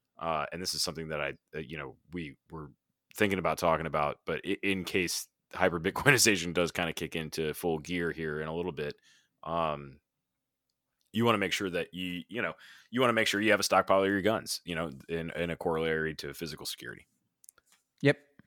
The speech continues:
Speaker 2: Yeah, so that might be a good thing to hop into right now. But Slappy, I saw you hopped on a little while ago.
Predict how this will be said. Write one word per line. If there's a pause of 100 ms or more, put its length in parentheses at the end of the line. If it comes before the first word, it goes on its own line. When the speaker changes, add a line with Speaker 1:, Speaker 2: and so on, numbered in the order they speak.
(600)
Speaker 2:
Yeah,
so
that
might
be (100)
a
good
thing
to
hop
into
right
now.
But
Slappy,
I
saw
you
hopped
on
a
little
while
ago.